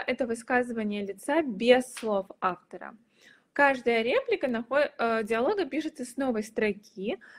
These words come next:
Перед каждой репликой диалога ставится тире. Если мы добавляем речь автора, она оформляется так же, как и при прямой речи. То есть ставится тире и идут слова автора. Здесь будет вот такая схема.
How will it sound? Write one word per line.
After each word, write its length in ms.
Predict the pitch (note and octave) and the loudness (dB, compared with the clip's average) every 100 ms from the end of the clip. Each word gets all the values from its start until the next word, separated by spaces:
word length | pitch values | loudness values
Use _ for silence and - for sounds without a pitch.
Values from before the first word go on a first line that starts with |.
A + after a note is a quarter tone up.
| _ | _
Перед 260 | C4+ C4+ B3+ | -2 -2 -2
каждой 460 | - C#4+ B3+ A3+ G#3+ | 0 2 2 2 0
репликой 420 | G#3+ G#3 G3 G3 | 0 -4 -6 -4
диалога 460 | F#3 G3+ G3+ F#3 | -2 0 0 -2
ставится 560 | - - G#3 F3+ - - | -6 0 0 0 -8 -18
тире. 640 | - G#3+ F#3 F#3 A3+ A#4+ - - - - - | -4 -2 -2 0 2 2 0 -18 -20 -20 -12
Если 400 | A3+ C4 C#4 - | 0 4 4 4
мы 120 | A#3 | 0
добавляем 600 | G#3+ A3 A#3 A#3 A3+ G3 | 0 2 2 2 0 0
речь 420 | - A#3 G#3+ F#3+ - | 2 4 4 2 -4
автора, 420 | G#3+ G3+ - D#4+ A#4 A#4 - - _ | -2 -2 0 2 4 0 -12 -20 _
она 220 | - B3+ | 2 4
оформляется 840 | C#4 - A#3 B3+ A#3 A#3+ F#4+ - - | 4 0 -4 0 0 2 2 0 -2
так 300 | - B3+ F4 | 2 2 2
же, 100 | C#4+ | 0
как 240 | B3 C4+ | -2 0
и 40 | |
при 260 | - B3+ C4 | 0 0 -2
прямой 460 | - C4+ A#3 B3+ G3 | 0 0 2 2 2
речи. 340 | F#3 F#3+ B3 | 0 -2 -4
То 180 | - G#3+ | -2 -2
есть 200 | G3+ - | -2 -4
ставится 500 | - A#3+ G#3 - - | 2 2 2 -8 -16
тире 440 | - F#3+ F#3+ A#3+ B4+ - _ _ _ _ - | -6 -4 0 0 0 -4 _ _ _ _ -4
и 200 | F4+ E4+ | -2 0
идут 180 | C4 D#4 | -2 -4
слова 400 | C4 A3 G#3+ - | -6 -2 -2 -4
автора. 400 | F3 _ F#3 G3 A3 _ _ _ _ - _ _ _ _ _ _ _ _ _ - _ _ _ _ _ _ _ _ _ _ _ - - _ _ | -12 _ -20 -18 -20 _ _ _ _ -20 _ _ _ _ _ _ _ _ _ -20 _ _ _ _ _ _ _ _ _ _ _ -20 -20 _ _
Здесь 380 | G3+ A#3 G4 B4 - | -2 2 2 2 -4
будет 280 | C#4 B3+ | -4 -6
вот 360 | G3 G#3+ C4 - | 0 0 0 0
такая 400 | B3+ B3+ F#3+ F#3 | -2 0 -2 -2
схема. 520 | - - - F3 - | -8 -16 -14 -12 -14